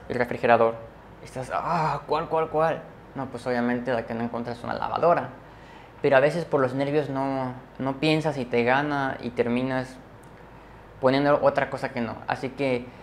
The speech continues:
lo que recomendaría en este tipo de exámenes es de que si te trabas con una pregunta, la dejes al final y te sigas y después vuelvas, porque es más fácil que, que termines de, de golpe y después vuelvas a revisar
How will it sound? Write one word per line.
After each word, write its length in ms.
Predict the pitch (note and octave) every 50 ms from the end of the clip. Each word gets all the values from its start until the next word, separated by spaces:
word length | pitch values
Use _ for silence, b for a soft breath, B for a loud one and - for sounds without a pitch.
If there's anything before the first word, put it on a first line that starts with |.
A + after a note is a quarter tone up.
| B B B B B B B -
lo 240 | - B2+ C3+ C3 -
que 180 | - C3 C3 B2+
recomendaría 640 | A#2+ B2+ B2 - B2+ B2 B2 B2 B2 A#2+ B2 C#3+
en 60 | D3 D#3
este 140 | D3+ D#3+
tipo 260 | D3+ D#3 D3 - D#3 C#3
de 60 | A#2
exámenes 760 | A2+ - - E3 E3 D#3+ D#3 D3 C#3+ C#3 C#3 C#3 C#3 - - -
es 160 | - B2 A#2+
de 220 | A#2+ C3+ B2+ B2 -
que 360 | - - G#2+ A2 A2 A2 G#2+ - - - - - - - - - - - - - - - - - - - - - - - - - - -
si 240 | - - C#3 B2+ A#2+
te 180 | B2 - B2 A#2+
trabas 260 | B2 C#3 D3+ D#3+ D#3
con 140 | - D#3+ D#3+
una 120 | E3 -
pregunta, 460 | - A#2+ A#2 B2 C#3 D3 D3 D3 E3
la 140 | D3+ B2+ A2+
dejes 340 | A#2 C3 C#3 - E3+ D#3 D3
al 100 | C3+ A#2
final 460 | - B2 A#2+ B2 C3+ D3 D#3+ E3 D#3+ D#3+ - - B B B B B B B B B B - - -
y 160 | - D3 D3 B2+
te 180 | C3+ C3 B2+
sigas 460 | A#2+ B2 D3 D3+ D#3 E3+ F3 E3+ D3+
y 60 | D3 B2
después 360 | A#2+ A#2 A#2 - C3+ C3+ B2
vuelvas, 440 | A#2 B2+ B2+ A#2+ A2+ A2 A2+ A#2 - -
porque 240 | - A#2+ - - B2+
es 60 | B2+
más 220 | C#3 C#3 C#3+ C#3 -
fácil 420 | - C#3 C#3 C3+ - D3 C#3+ B2+
que, 420 | - - A#2 A2+ A2+ A2+ - - - B B B B B B B B B B -
que 120 | - B2 A#2+
termines 480 | - B2+ A#2+ B2 C3+ C#3+ D3+ D3 C#3+
de, 160 | C3 A#2+ A#2+ A#2
de 180 | A#2 - A#2
golpe 440 | A#2 A#2+ C3+ D3+ D#3+ D#3 D#3+ E3 D#3+
y 40 | D3
después 500 | B2+ B2 B2 - C3 C3+ C3+ C3+ - -
vuelvas 440 | A#2+ A#2+ C3 C#3 D#3 D3+ D#3+ D#3+ D#3+
a 40 |
revisar 520 | C#3+ C3+ D3 C#3+ C#3+ C#3 - D#3 D#3+ -